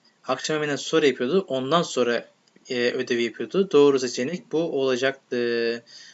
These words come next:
Dördüncü sorumuzun cevabı da Denizli oldu. Beşinci soruya geçiyoruz. Turkish for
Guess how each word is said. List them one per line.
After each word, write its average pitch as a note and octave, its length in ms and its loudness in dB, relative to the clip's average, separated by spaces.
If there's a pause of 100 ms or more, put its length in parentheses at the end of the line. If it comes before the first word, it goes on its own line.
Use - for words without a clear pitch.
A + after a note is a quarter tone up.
(200)
Dördüncü C3+ 320 0
sorumuzun A#2+ 300 -4
cevabı C3 280 2
da D#3+ 160 -2
Denizli C3+ 400 -2
oldu. A#2+ 440 -2 (480)
Beşinci D3 300 -4
soruya A#2 320 0
geçiyoruz. D3 800 0 (2500)
Turkish F3+ 680 4
for D#3 600 4